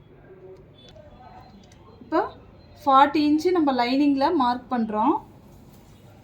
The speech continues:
ஃபார்ட்டி இன்ச்சு லைனிங் எடுத்துட்டு இங்க பாத்தீங்கன்னா கழுத்துடைய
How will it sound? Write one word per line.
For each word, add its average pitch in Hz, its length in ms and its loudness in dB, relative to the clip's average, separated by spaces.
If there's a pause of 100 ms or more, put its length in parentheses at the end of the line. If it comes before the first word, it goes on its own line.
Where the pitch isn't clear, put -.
(760)
ஃபார்ட்டி 269 280 -4
இன்ச்சு 277 240 -2
லைனிங் 269 300 2
எடுத்துட்டு 262 640 -4
இங்க 277 260 0
பாத்தீங்கன்னா 254 520 -6 (920)
கழுத்துடைய 269 760 2